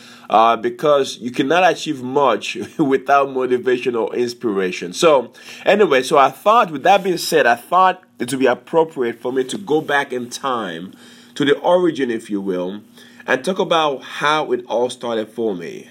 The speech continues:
how it all started for me, and how I think this has come full circle, okay? So, now, so here we go. So, um, the first time, the first time I tried to lose weight, man, was back in nineteen ninety-two. Nineteen ninety-two.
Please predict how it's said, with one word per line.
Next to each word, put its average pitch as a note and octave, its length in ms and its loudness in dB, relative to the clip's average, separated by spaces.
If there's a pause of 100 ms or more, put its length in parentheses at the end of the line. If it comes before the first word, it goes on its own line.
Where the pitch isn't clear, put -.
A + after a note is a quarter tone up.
how D3 320 0
it A#2+ 160 -6
all A#2 160 -2
started A2+ 260 -6
for A2 100 -4
me, G#2 120 -6
and G#2 240 -2
how D3 240 0
I A#2+ 180 -4
think B2 300 -4
this B2 100 -10
has A2 140 -6
come A2+ 200 -6
full G#2+ 320 -6
circle, - 500 -6 (180)
okay? G2+ 400 -6
So, C#3+ 420 2 (560)
now, D3 300 2
so E3 160 -6
here F#3+ 180 4
we F#3 120 4
go. B2 260 0
So, D#3 560 2 (180)
um, C#3+ 460 2
the B2 120 4
first - 440 -2
time, G#3+ 400 -4
the A#2+ 100 -2
first A#3 380 -6
time G#3 160 -6
I E3 80 0
tried D3+ 220 -6
to D3+ 40 -2
lose B2+ 400 -4
weight, A#2+ 260 -2
man, F2 360 -10
was G2 180 -4
back C#3+ 380 -6
in G#2+ 200 -4
nineteen D#3 540 -8
ninety-two. A#2 720 -6
Nineteen - 460 -8
ninety-two. E3 540 -4